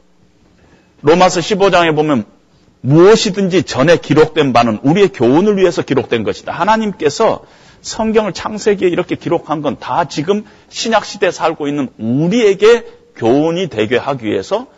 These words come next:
하나님께서 기록한 것이라는 것입니다. 그래서 그런 일관성 있는 것을 우리가 보게 됩니다. 성경 전체를 보면은 큰 강이 두 강이 있어요. 하나는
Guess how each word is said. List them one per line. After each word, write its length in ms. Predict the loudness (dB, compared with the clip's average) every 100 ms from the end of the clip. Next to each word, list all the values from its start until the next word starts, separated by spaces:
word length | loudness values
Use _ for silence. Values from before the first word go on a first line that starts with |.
| _ _
하나님께서 540 | -4 -4 -2 -6 -6
기록한 540 | -4 -2 -2 -4 -10
것이라는 400 | -10 -6 -4 -4
것입니다. 480 | -6 -12 -18 -20 -20 _ _ _ _ _ _ _ _
그래서 300 | -4 -2 -2
그런 400 | -2 2 2 2 -4 _ _
일관성 920 | -2 0 2 2 0 -2 -4 -4 -6 -10 _ -4
있는 300 | 0 0 0
것을 240 | -2 -4
우리가 300 | -6 -4 -6
보게 480 | -4 -4 -4 -6 -8
됩니다. 420 | -12 -12 -12 -18 -20 _ _ _ _ _ _ _ _
성경 560 | _ -8 -4 0 0 0
전체를 500 | -2 -2 0 2 4
보면은 380 | 2 0 0 -2 -6
큰 560 | -8 -8 -6 -2 -2 -4
강이 520 | -6 -2 0 -2 -4
두 280 | -2 0 0
강이 340 | 0 0 -2
있어요. 320 | -2 -2 -4
하나는 640 | -2 0 2 2 0 -2